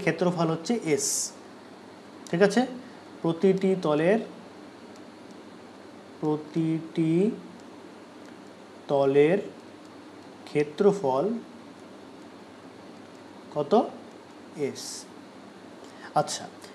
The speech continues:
এখানে আমরা একটা numbering করি। ধরো এই যে তলটা আছে, এই তলটা হচ্ছে আমাদের এক নম্বর তল, এই তলটা হচ্ছে আমাদের দুই নম্বর তল,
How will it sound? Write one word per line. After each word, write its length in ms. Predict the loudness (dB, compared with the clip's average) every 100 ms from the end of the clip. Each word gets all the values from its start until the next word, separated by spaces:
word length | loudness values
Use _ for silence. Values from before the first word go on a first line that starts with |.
| 2 8
এখানে 240 | 10 10 8 2 -10 -16 -16 -16 -18 -18 -18 -16 -2 4
আমরা 120 | 6
একটা 120 | 6 6 6
numbering 360 | 8 6 6 0 -8
করি। 160 | -12 -12 -16 -12 0 6
ধরো 220 | 8 8 6 -4 -14 -18 -18 -18 -18 -18 -18 -14 4 8
এই 60 | 10
যে 60 | 10 10
তলটা 260 | 8 10 10
আছে, 180 | 8 2 0 -6 -16 -16 0 4
এই 80 | 6
তলটা 260 | 6 6 4
হচ্ছে 160 | 4 2 2
আমাদের 260 | 2 2 0 0 0
এক 60 | 2
নম্বর 240 | 0 0 -4 -6
তল, 140 | -8 -8 -12 -18 -18 -18 -2 4
এই 80 | 6 6
তলটা 260 | 6 6 4
হচ্ছে 180 | 2 0
আমাদের 260 | 2 2 2 2 4
দুই 120 | 4 6
নম্বর 300 | 2 2 -2 -4
তল, 140 | -6